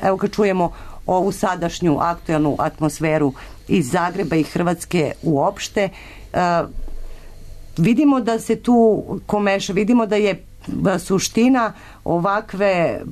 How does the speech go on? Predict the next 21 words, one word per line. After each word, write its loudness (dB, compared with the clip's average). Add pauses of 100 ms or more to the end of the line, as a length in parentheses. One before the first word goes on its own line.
podele, 2
šta 0
se 0
dešava 0
u 4
Zagrebu, 0
šta -2
se -2
dešava 0
u, 2 (220)
u 2
Kninu, 4 (640)
je 2
to 2
samo 2
zato 0
što 0
je 2 (380)
predizborna 0
godina 2
ili 4